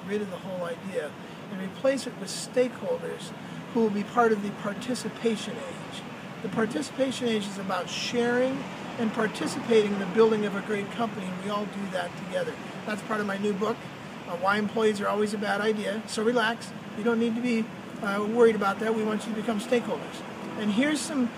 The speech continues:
differences I'd like you guys to discuss when this video is over and see which ones you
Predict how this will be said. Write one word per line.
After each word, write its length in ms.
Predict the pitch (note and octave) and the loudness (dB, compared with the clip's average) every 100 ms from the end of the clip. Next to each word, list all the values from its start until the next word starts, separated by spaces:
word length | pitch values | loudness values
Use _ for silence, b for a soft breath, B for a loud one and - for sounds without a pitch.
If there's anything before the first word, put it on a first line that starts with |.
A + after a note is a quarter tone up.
| - | 0
differences 500 | C#4 B3+ A#3+ G#3+ G3+ | 2 4 2 0 -2
I'd 100 | G3+ | 2
like 200 | A3 G#3+ | 2 2
you 60 | A#3 | 2
guys 280 | G#3+ G3+ G3 | 2 2 -2
to 80 | |
discuss 460 | F#3+ - A#3 G#3 A3 | -6 -4 -2 -2 -4
when 80 | F#3 | -6
this 120 | F3 | -6
video 300 | E3 G3 F#3 | -6 -6 -6
is 100 | E3+ | -2
over 220 | F3+ E3 - - - - G3 | -2 -2 -4 -8 -10 -6 -6
and 100 | F#3 | -2
see 180 | B3 C4 | 2 2
which 200 | B3 B3+ | 2 4
ones 320 | C4 A3+ G3 | 4 4 4
you 240 | A#3+ A#3+ | 6 4